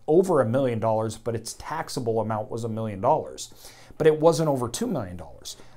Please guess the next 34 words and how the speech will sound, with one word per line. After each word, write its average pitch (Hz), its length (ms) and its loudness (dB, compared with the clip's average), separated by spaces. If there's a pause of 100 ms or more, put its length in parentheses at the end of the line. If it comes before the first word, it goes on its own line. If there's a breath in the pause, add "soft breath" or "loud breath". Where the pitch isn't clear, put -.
(160 loud breath)
At 139 80 4
a 127 60 4
purchase 190 420 0
price - 320 2
of 107 100 -4
five 165 540 0
million 139 340 0
dollars, 127 680 2 (880 soft breath)
that 123 260 6
county 143 680 -2
has 110 200 -2
a 117 60 -4
new 139 280 0
valuation 120 640 0
standard, 101 680 -2 (260 soft breath)
and 143 160 0
that's 139 220 -2
three 147 420 -2
times 131 460 -6
higher. - 500 -6 (300 soft breath)
So 151 300 8
the 131 160 6
original 117 880 4
cost 123 380 -2
of 101 100 -12
taxes, 135 640 -2
eighty-five 123 460 0
thousand 110 320 -2
dollars 123 480 2
at - 160 -6
the 98 80 -4
million 143 420 4
dollars, 95 480 -4
which 110 220 -6